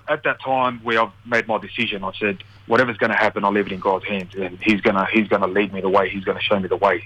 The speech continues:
And I'm, I'm willing to accept anything that comes my way, that's thrown my way. I will take it, and I will face it with, with strength,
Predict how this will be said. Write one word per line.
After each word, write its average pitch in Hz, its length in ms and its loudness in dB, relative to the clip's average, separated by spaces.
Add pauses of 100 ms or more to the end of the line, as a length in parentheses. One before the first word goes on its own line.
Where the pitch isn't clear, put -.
And 92 160 -4
I'm, 98 180 4
I'm 113 120 4
willing 117 180 4
to 113 120 -6
accept 107 340 -2
anything 110 340 0
that 98 160 2
comes 95 260 0
my 101 200 4
way, 98 180 4
that's 95 240 -6
thrown 107 220 4
my 98 120 4
way. 107 300 4 (640)
I 113 100 6
will 104 220 -2 (100)
take 113 220 2
it, 143 120 0 (380)
and 107 140 -2
I 104 40 6
will 104 180 2 (100)
face 113 300 4
it 104 120 0 (240)
with, 101 320 2 (680)
with 101 160 4
strength, 127 480 4